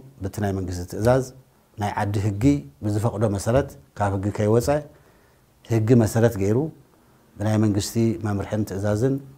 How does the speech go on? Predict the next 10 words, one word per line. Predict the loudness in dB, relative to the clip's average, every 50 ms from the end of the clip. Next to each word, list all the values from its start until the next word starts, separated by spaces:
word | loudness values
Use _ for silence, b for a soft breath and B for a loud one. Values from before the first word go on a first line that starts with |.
| _ -14
ዝሰርሕ | -12 -10 -4 -4 -2 -2 0 -2 -4 -4 -8
ኣካል | -6 -6 -4 -2 -2 -2 -2
ምዃኑ | -2 -2 -2 0 0 0 0
ብግልፂ | 0 4 4 6 4 4 2 -4 -8 -10 -10 _ _ _ _ _ _ -8 -8 -6 -6 -6 -6 -8 -8 -10 -10 -10 -12 -12 -12 -12 -12 -12 -12 -14
ክቕመጥን | -14 -10 -4 -2 -2 0 0 -2 -4 -6 -6 -10 b b b b b b b -18 -18 -18 -10 -4
ኣብ | -4 -4 -2
ተግባር | 0 -2 0 0 -2 -2 -4
ክውዕልን | -6 -8 -6 -4 0 0 2 2
ኣለዎ። | 0 -2 -4 -8 -12 -14 -18 _ _ b b b b b b b b b b b b b b _ _ _ -18
እቲ | -12 -2